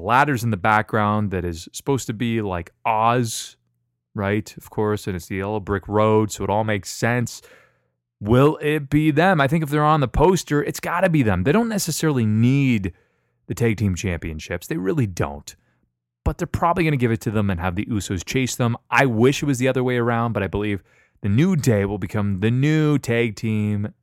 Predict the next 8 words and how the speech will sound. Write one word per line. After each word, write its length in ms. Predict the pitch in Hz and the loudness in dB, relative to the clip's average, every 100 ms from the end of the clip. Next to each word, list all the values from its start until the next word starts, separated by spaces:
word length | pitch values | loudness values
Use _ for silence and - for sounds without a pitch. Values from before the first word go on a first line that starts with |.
| _ | _
champions. 840 | - 98 87 85 76 71 - - - | -10 -8 -6 -8 -10 -14 -20 -20 -20
Let's 160 | - | -12
move 140 | 104 95 | -8 -6
ahead. 400 | 87 95 90 85 _ _ _ _ | -2 -2 -2 -6 _ _ _ _
Becky 220 | 131 127 135 | -4 0 2
Lynch 480 | 151 143 - - _ _ _ _ _ _ - | 2 0 -2 -10 _ _ _ _ _ _ 0
versus 480 | 110 92 104 95 - - | 0 2 0 -2 -4 -14
Charlotte 760 | - 127 139 151 131 87 - | -6 2 4 6 4 0 -4